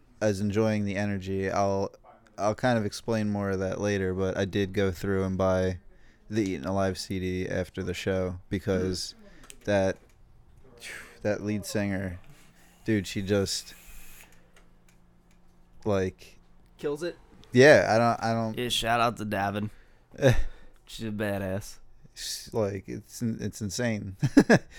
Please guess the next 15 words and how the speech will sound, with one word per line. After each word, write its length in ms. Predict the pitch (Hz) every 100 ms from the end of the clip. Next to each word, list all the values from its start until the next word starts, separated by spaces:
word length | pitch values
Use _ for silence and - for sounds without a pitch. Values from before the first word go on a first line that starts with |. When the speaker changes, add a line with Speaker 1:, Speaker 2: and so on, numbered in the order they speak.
| - - - -
Speaker 1:
Like, 260 | 110 98 -
the 340 | 107 104 104
throwbacks 720 | 101 - 120 117 107 98 95
in 80 | 107
every 180 | 104 104
direction 800 | 98 101 101 - 101 95 95 90 - -
to, 420 | - 110 98 98
like, 220 | 95 95 - -
different 720 | 104 - 104 95 95 - -
sorta 640 | - 107 95 95 92 95 - - - - -
feels 600 | - - 113 107 95 92
of, 120 | 92
like, 540 | 95 95 95 - - - - - - - _ _ - - - - - -
aggressive 600 | 107 90 104 98 101 -
punk 340 | - 101 98